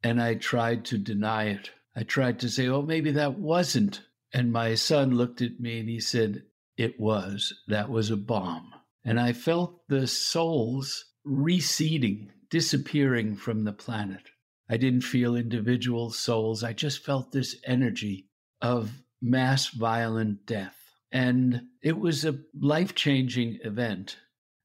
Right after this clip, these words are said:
I was in Jerusalem doing peace work, but this brought it home to a certain depth of my being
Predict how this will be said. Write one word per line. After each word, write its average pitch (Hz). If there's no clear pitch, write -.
I 117
was 120
in 185
Jerusalem 117
doing 117
peace -
work, 90
but 113
this 139
brought 127
it 120
home 120
to 110
a 104
certain 107
depth 117
of 101
my 101
being 101